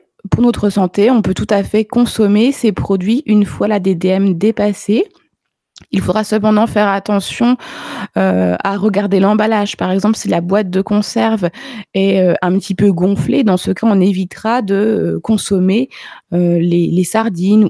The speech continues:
ou les haricots verts qui sont à l'intérieur. On pourra, on la jettera directement à la poubelle. Mais si l'emballage est intègre, s'il n'a pas été abîmé, euh, ces produits peuvent tout à fait être, euh, consommés.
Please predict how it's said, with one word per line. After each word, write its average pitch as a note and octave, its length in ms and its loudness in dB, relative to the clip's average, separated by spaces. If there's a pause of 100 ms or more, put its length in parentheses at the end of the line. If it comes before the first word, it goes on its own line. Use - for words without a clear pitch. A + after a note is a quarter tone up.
ou F3 80 -2
les E3+ 160 0
haricots E3+ 360 -2
verts G3+ 280 -2
qui - 120 -6
sont G#3+ 200 0
à G3 60 2
l'intérieur. F#3+ 520 -2
On E3+ 80 2
pourra, G3+ 400 -4 (260)
on F#3 60 4
la E3+ 120 4
jettera F3 380 -4
directement F#3+ 680 0
à - 80 -2
la F3+ 160 0
poubelle. F3 400 -6 (580)
Mais A3+ 140 4
si A#3 160 -2
l'emballage A3+ 720 2
est F#3 180 -2
intègre, G#3 640 2
s'il G3 300 0
n'a F3 160 2
pas G3+ 180 -2
été G3 320 -2
abîmé, F#3 540 0 (460)
euh, E3+ 440 -2
ces G3 200 -2
produits F3 340 -6
peuvent F#3+ 200 -4
tout A#3 160 -4
à E3 140 0
fait G#3+ 300 -2
être, - 280 -4
euh, F3+ 360 0
consommés. F#2 420 -2